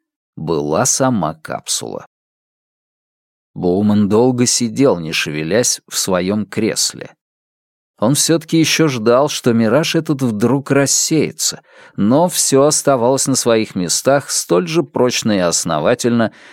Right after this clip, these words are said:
как и любые материальные предметы на Земле. Нет, это было подлинное, настоящее, или уж обман чувств так невообразимо искусен,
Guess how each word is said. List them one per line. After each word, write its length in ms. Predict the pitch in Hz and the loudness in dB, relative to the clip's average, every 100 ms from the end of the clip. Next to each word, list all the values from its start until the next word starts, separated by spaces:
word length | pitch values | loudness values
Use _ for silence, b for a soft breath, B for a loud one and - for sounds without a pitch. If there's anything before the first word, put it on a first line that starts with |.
| B | B
как 240 | - 147 160 | -2 0 2
и 60 | |
любые 380 | 170 156 127 127 | 2 4 4 4
материальные 720 | 127 117 98 92 104 120 120 | 2 0 0 2 2 4 2
предметы 580 | - 98 80 87 92 90 | 0 -4 -2 -4 -4 -4
на 120 | 85 | -6
Земле. 540 | 69 87 85 71 - - _ _ _ _ _ _ _ _ _ | -4 -4 -4 -6 -8 -14 _ _ _ _ _ _ _ _ _
Нет, 880 | - 92 95 98 92 104 - - - _ _ _ - | -6 -2 -2 -2 -4 -6 -10 -18 -20 _ _ _ -6
это 220 | 123 135 | -2 0
было 260 | 120 135 135 | 2 4 2
подлинное, 1200 | _ - 131 139 135 123 120 110 98 76 58 - _ - | _ 0 4 4 2 2 2 2 0 -2 -6 -16 _ -2
настоящее, 1300 | 139 156 - - 143 131 127 165 127 - - - - b b b b b | 2 2 0 0 2 2 2 2 2 -2 -8 -10 -14 b b b b b
или 200 | 135 180 | 4 6
уж 220 | 190 - | 4 4
обман 400 | 190 156 185 175 | 2 4 2 2
чувств 520 | - 160 175 - - | 2 0 0 -2 -4
так 240 | - 156 156 | 0 0 2
невообразимо 960 | 151 139 139 127 139 123 139 147 120 | 2 4 2 4 2 2 2 4 2
искусен, 680 | 113 - - 202 - - - | 2 -2 -4 -4 -2 -4 -8